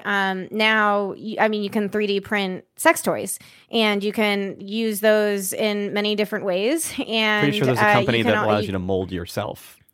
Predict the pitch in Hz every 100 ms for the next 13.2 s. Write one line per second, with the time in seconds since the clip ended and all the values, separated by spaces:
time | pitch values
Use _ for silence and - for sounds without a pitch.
0 | _ _ _ - 95 90 90 90 90 -
1 | - 98 87 85 254 392 196 - 240 330
2 | 285 214 214 - 190 269 311 254 139 92
3 | - 214 277 190 135 - - - - 247
4 | 240 233 311 320 294 254 208 302 320 247
5 | 226 240 233 233 247 269 233 226 214 220
6 | 220 214 233 214 214 - 208 214 - 220
7 | 208 - 202 185 220 202 202 202 214 208
8 | 196 190 190 190 208 196 190 185 - 214
9 | 196 190 - 202 202 196 - 196 180 -
10 | 208 196 170 190 185 240 226 185 165 165
11 | 185 185 175 180 185 185 190 196 190 180
12 | 190 156 190 180 233 254 - - 175 190
13 | 147